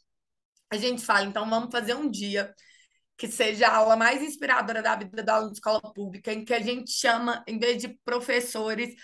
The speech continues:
a gente chama aquele povo que a gente imprimia a foto e colocava no varal com barbante na escola pra dar essa aula pros alunos, mas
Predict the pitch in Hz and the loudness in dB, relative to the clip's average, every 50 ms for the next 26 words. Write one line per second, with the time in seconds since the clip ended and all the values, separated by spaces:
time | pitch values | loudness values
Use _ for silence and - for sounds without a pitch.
0 | - - _ _ - 208 214 233 233 233 - 240 240 233 233 - 269 269 311 - | -20 -20 _ _ -6 -4 -4 -4 -2 0 2 2 2 2 0 0 0 0 0 -2
1 | - 247 240 226 - - 240 233 226 233 220 220 - 233 226 226 226 226 226 220 | -4 -8 -8 -8 -8 -8 -6 -6 -6 -6 -8 -10 -10 -10 -8 -8 -6 -4 -2 -2
2 | 233 247 254 269 269 262 - - 214 220 214 - - - 214 220 220 - 214 208 | 0 0 0 0 -2 -2 -4 -4 -4 -4 -4 -6 -8 -6 -6 -4 -2 -2 0 0
3 | 202 202 202 - 202 202 202 196 208 196 202 202 208 202 202 - 202 202 196 202 | 0 -2 -4 -6 -6 -6 -2 0 0 2 2 2 0 0 -2 -4 -4 0 0 0
4 | 196 185 185 196 202 202 196 - - 208 202 208 202 - - - 202 202 208 190 | 0 0 -2 -4 -4 -4 -6 -8 -6 -4 -4 -4 -4 -6 -6 -2 -2 -2 -2 -2
5 | - - - - - - _ _ _ - 226 220 214 214 208 214 220 226 247 277 | -6 -10 -18 -20 -20 -20 _ _ _ 2 6 6 6 6 6 6 6 6 6 4
6 | 294 285 - 294 262 240 226 226 226 220 - - 214 190 220 214 214 208 202 208 | 2 2 2 2 2 2 2 2 0 -4 -8 -10 -4 0 2 2 2 2 0 -2
7 | 208 214 226 247 254 262 226 220 226 226 226 247 240 - | -4 -4 -4 -6 -6 -6 -6 -2 2 2 2 2 0 -4